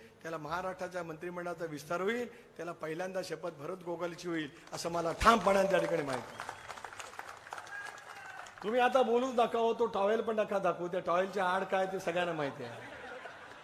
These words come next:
सबको मालूम होगा इसमें क्या है. तो आता दाखवण्याची गरज नाही. ती आता तीन, साडेतीन हजार कोटी रुपयाचा निधी आणत तुम्ही या ठिकाणी दाखवलेला आहे. ही महाडकरांना विनंती आहे, खरंच आपत्तीच्या कालावधीमध्ये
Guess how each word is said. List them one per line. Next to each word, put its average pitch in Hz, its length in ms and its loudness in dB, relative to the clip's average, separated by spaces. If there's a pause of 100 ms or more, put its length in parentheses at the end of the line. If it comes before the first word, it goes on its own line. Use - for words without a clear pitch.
(160)
सबको 254 400 8
मालूम 254 320 10
होगा 247 320 10
इसमें 240 340 2
क्या 214 180 2
है. 170 200 0 (1400)
तो 196 60 -4
आता 208 240 2
दाखवण्याची 214 540 0
गरज 202 320 2
नाही. 202 160 2
ती 196 140 -2
आता 226 400 4 (320)
तीन, 233 180 0
साडेतीन 202 380 2
हजार 208 260 4
कोटी 202 180 -4
रुपयाचा 208 340 2
निधी 185 220 0
आणत 202 260 2
तुम्ही 196 160 -2
या 190 60 2
ठिकाणी 185 280 -4
दाखवलेला 147 460 -4
आहे. 117 240 -14 (240)
ही 151 140 -18
महाडकरांना 170 640 -4
विनंती 147 380 -8
आहे, 123 160 -16
खरंच 196 400 -2 (640)
आपत्तीच्या 202 460 -2
कालावधीमध्ये 202 720 0